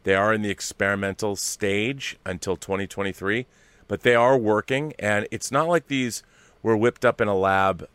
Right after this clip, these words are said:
uh, during covid. I mean, these were, these were, uh, vaccines that were in process long before we had this epidemic because of other things like sars and mers. And so they were doing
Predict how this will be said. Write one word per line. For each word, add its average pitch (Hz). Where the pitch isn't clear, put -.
uh, 92
during 98
covid. 82
I -
mean, 101
these 107
were, 101
these 98
were, 95
uh, 87
vaccines 98
that 98
were 95
in 92
process 95
long 92
before 90
we 85
had 87
this 82
epidemic 113
because 90
of 82
other 87
things 90
like 87
sars 85
and 85
mers. 82
And 80
so -
they 101
were 107
doing 95